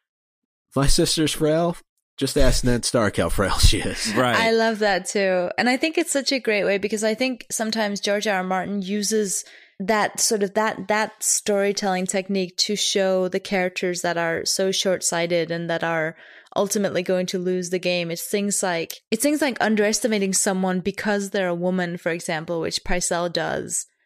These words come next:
Speaker 3: is an incredibly stupid thing to do, which, you know, we get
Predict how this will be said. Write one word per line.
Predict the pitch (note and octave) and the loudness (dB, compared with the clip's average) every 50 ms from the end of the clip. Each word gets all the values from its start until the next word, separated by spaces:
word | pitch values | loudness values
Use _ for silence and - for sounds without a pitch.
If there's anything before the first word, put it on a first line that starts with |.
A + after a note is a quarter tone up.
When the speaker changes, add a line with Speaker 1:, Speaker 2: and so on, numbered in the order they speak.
| _ _ _ _ _ _ _ | _ _ _ _ _ _ _
Speaker 3:
is | - G#3 A3+ F#3+ G#3 | -2 0 0 0 0
an | G3 | -2
incredibly | F#3+ F#3 F#3 - - G#3 G3 G3 G#3+ G#3 - F#3+ G3 F#3 F3 E3 - - | -2 -4 -6 -4 -4 -2 0 0 -2 -2 -2 -4 -2 -2 -2 -4 -4 -4
stupid | - - - - - A#3 B3 B3 - A3 F3+ - - | -4 -4 -4 -2 -2 -2 -2 0 0 -2 -2 0 -2
thing | F3+ F3 F3+ F3+ | -2 -2 -2 -4
to | - F3 | -4 -2
do, | E3 F#3+ G3 G3 F3+ | -2 0 0 0 0
which, | E3 E3+ F3 - - - | -2 -2 -2 -2 -4 -2
you | - - G3 | -2 -2 -2
know, | F#3+ F3+ | -2 -4
we | F3 F3 F#3 | -4 -6 -6
get | - F#3 - - | -4 -4 -6 -6